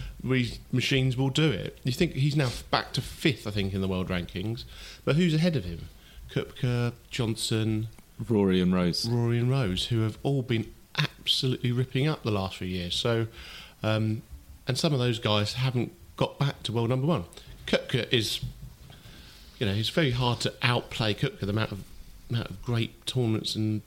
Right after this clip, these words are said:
Speaker 1: big performances he's put in in big events. So, um, but good to see he,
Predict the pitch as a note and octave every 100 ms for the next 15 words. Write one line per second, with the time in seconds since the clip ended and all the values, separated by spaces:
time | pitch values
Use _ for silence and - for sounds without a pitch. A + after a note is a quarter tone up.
0 | - A2+ A2+ B2 A2 G#2 G2+ G#2 - A#2
1 | G#2+ G#2+ G#2+ B2 A2+ A#2+ G#2 - - G2+
2 | G#2 F#2+ - - - - - F#2 G2+ G#2
3 | G#2 A#2 - - - - D#3 G#3 E3+ E3
4 | D#3 D#3+ F#3 F3+